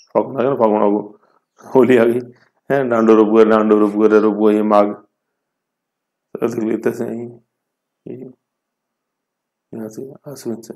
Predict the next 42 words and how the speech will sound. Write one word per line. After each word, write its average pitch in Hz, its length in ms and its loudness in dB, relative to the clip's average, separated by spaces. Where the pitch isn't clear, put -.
आश्विन 120 520 -10
सात 131 320 2
आ 139 60 10
गया 147 120 6
ना, 170 80 4
सातवां 143 400 6
आश्विन, 147 360 4
आठवां 131 340 4
कार्तिक, 139 500 0
नौ, 127 220 6
नौ, 131 180 6
दस 131 200 6
में 135 140 4
है 120 80 4
ही 135 80 4
नहीं 143 160 4
अपने 135 220 2
मार्क्सिस 123 400 0
पोस्ट 127 300 2
के 135 60 2
अंदर। 123 380 -2
फिर 120 100 4
माघ 120 360 6
आ 123 120 10
गया 127 460 4
ग्यारहवाँ 123 420 6
और 120 380 2
फागुन 113 460 -2
आ 107 60 2
गया 104 140 2
बारहवाँ। 123 500 -6
फिर 117 140 2
सिटी 113 300 -4
वाले 120 240 2
आएंगे 120 260 -2
कुछ, 120 240 -6
फिर 120 120 4
ये 117 200 4
अन्य 120 280 2
धर्मों 123 320 2
के 120 120 0
हैं, - 300 -6